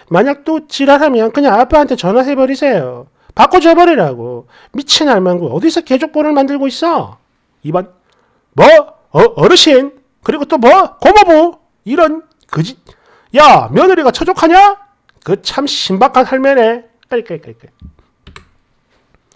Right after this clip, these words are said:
삼 번. 그러니까 쓰니 시아버지랑 사위랑 동급이다 이거네. 이야, 내 살다 살다 이런 개족보는 또 처음 본다.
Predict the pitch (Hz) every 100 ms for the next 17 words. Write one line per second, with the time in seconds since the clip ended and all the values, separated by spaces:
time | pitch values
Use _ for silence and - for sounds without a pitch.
0 | _ - 185 185 170 _ _ _ _ _
1 | _ _ _ _ _ - 247 262 247 185
2 | 160 151 262 277 277 - 294 285 269 226
3 | 214 220 254 - 285 247 226 233 254 330
4 | 302 254 254 202 180 202 180 185 180 143
5 | 175 170 165 160 156 226 - - 208 269
6 | 269 226 202 277 - 156 - 240 240 233
7 | - - 302 185 110 113